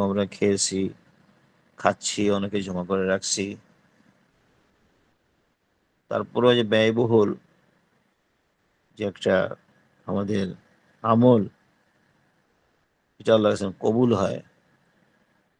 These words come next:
যদি কবুল হয়েছে, তাহলে এর বরকত আল্লাহ তাআলা আমাদেরকে অবশ্যই বহু দিবেন, অনেক দিবেন।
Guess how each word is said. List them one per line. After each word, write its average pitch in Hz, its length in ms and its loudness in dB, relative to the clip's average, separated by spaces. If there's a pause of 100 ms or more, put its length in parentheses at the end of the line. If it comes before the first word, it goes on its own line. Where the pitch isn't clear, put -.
(560)
যদি 110 180 -8
কবুল 120 280 0
হয়েছে, 117 460 0 (1200)
তাহলে 107 320 0
এর 98 240 0 (220)
বরকত 101 580 2
আল্লাহ 101 200 0
তাআলা 98 200 -6
আমাদেরকে 92 300 -4
অবশ্যই 101 360 -2
বহু 98 320 0
দিবেন, 95 340 -6 (720)
অনেক 113 280 0
দিবেন। 95 260 -10